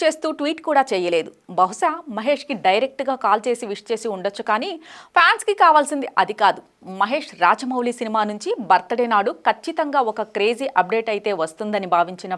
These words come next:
ఫ్యాన్స్ తీవ్ర నిరాశకు గురయ్యారు. అసలు రాజమౌళి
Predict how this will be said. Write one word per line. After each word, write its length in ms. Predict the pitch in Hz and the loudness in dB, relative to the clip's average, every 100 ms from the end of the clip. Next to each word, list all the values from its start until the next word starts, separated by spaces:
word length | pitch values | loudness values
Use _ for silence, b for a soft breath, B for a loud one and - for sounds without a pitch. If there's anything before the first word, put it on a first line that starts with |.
| - | -2
ఫ్యాన్స్ 340 | 214 185 233 - B B B - | 0 0 -4 -12 B B B -2
తీవ్ర 260 | 370 415 403 214 | 0 4 4 2
నిరాశకు 460 | 180 214 277 277 247 175 | 2 2 0 -4 -4 0
గురయ్యారు. 420 | 165 156 147 - _ B B B - | 0 2 0 -2 _ B B B 2
అసలు 220 | 370 349 359 240 | 4 2 4 6
రాజమౌళి 480 | 285 359 370 349 | 6 4 0 0